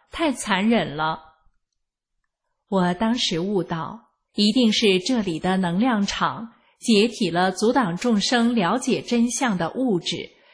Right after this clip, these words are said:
使生命有了了解真相的机会。我个人理解，全球大法弟子的反迫害，每一个项目，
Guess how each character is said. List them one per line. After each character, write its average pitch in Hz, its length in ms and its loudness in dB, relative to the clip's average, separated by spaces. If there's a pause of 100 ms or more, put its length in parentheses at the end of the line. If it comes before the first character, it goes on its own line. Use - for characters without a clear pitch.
使 185 180 2
生 233 260 4
命 220 400 2 (220)
有 208 140 4
了 208 140 6
了 196 260 4
解 175 240 0
真 247 300 0
相 254 300 -2
的 151 140 -4
机 208 320 -4
会。 202 420 -2 (1160)
我 190 260 4
个 233 180 2
人 175 200 0
理 170 200 -4
解， - 340 -6 (320)
全 240 300 2
球 196 260 0
大 226 180 0
法 160 200 -6
弟 214 240 0
子 180 180 -8
的 180 220 -2
反 165 320 -8
迫 196 200 -2
害， 170 380 -8 (440)
每 180 220 2
一 160 160 -4
个 220 160 0
项 208 380 -2
目， 160 300 -4